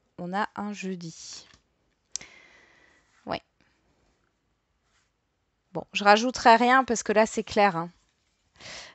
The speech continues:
Euh, en, en clair, là, il y a un stop dans un projet, une relation ou autre. Euh, on vous demande, euh, de prendre conseil, hein. De prendre conseil. Et dans les prochains mois, qu'est-ce qu'on a derrière ? On a un non avec certitude.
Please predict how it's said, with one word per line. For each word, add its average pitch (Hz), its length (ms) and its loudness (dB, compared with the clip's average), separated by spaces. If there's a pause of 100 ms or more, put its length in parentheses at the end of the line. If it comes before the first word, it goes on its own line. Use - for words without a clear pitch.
Euh, 160 460 -6
en, 160 400 -6
en 190 80 -6
clair, 233 260 6
là, 208 140 4
il 208 80 -4
y 202 80 2
a 185 100 4
un 180 60 -2
stop - 400 -2 (420)
dans 170 460 -6
un 170 100 -2
projet, 196 380 -6
une 185 120 -8
relation 180 560 -4
ou 170 120 -8
autre. 220 240 -6 (600)
Euh, 160 180 -6
on 185 120 -6
vous 196 220 -8
demande, 208 400 0
euh, 175 400 4
de 175 280 -8 (220)
prendre 233 340 -2
conseil, 180 640 -6
hein. 160 100 -18 (560)
De 175 100 -6
prendre 226 320 -2
conseil. 220 500 -4
Et 180 100 -6
dans 185 140 -4
les 208 140 -4
prochains 202 380 -4
mois, 202 200 -2
qu'est-ce 220 220 -8
qu'on 190 140 -8
a 190 100 -4
derrière ? 190 320 0
On 185 100 -6
a 160 60 -4
un 156 160 -4
non 220 240 -2
avec 180 240 -2
certitude. 202 840 -8